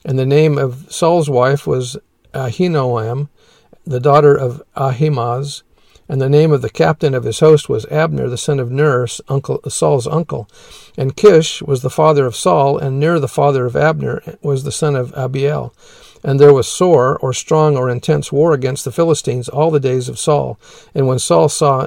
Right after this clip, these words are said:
any strong man or any valiant man, he took him unto him.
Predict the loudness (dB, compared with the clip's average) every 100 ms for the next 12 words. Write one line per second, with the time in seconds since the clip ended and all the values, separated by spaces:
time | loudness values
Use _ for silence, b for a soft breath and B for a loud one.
0 | -2 0 0 0 -2 -2 -4 -4 -4 -4
1 | -4 0 0 2 2 0 -2 -4 -6 -6
2 | -6 -4 -4 -2 -2 -4 -4 -6 -8